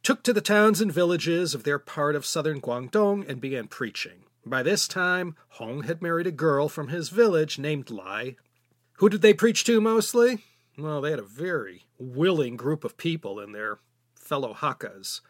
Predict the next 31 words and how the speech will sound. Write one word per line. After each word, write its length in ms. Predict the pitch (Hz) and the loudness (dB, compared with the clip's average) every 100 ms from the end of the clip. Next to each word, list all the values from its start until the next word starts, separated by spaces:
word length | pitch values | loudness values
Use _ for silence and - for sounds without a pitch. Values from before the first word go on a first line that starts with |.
| _ _ _ - | _ _ _ -2
They 100 | 233 | 0
were 160 | 302 | 2
attracted 540 | 196 - 214 277 - 117 | 0 2 -2 -2 -6 -4
to 60 | 139 | -2
what 140 | 165 | -2
Hong 360 | - 131 160 165 | -2 -4 -4 -6
and 180 | 143 | -10
Feng 300 | - 120 139 | -8 -6 -4
had 220 | 147 156 143 | -4 -4 -4
to 80 | |
say. 500 | 147 - 160 202 117 _ _ - | -4 0 0 -2 -4 _ _ -8
Hong 180 | 147 | -4
Xiuquan 680 | 175 202 190 - 110 117 156 | 2 2 2 -2 -6 -6 -6
was 200 | 147 - | -8 -10
a 60 | - _ | -14 _
very 560 | - 131 247 170 98 98 _ _ _ _ | -8 -2 2 2 -2 -14 _ _ _ _
charismatic 640 | - 185 151 - 143 131 113 | -4 -2 0 -2 -6 -6 -6
individual 640 | 131 113 135 131 131 101 | -8 -4 -2 -2 -6 -10
and 80 | 98 | -12
was 140 | 90 | -16
quite 240 | - 220 302 | -10 -10 -10
effective 540 | - 165 190 - 101 | -6 -2 -2 -2 -8
at 140 | 110 - | -10 -12
persuading 640 | - - 151 190 202 139 | -10 -8 -2 2 2 2
his 240 | 131 165 - | -4 -4 -2
fellow 400 | 175 170 151 127 | 0 2 2 2
Hakkas 760 | 160 170 - 110 101 104 - - _ _ _ - | 2 2 0 -8 -8 -10 -10 -12 _ _ _ -8
to 160 | 180 | -6
embrace 560 | 170 131 143 180 202 - | -4 -6 0 4 4 0
this 240 | 156 151 | -2 -4
faith. 580 | - - 240 175 - - | -6 -8 -8 -8 -14 -20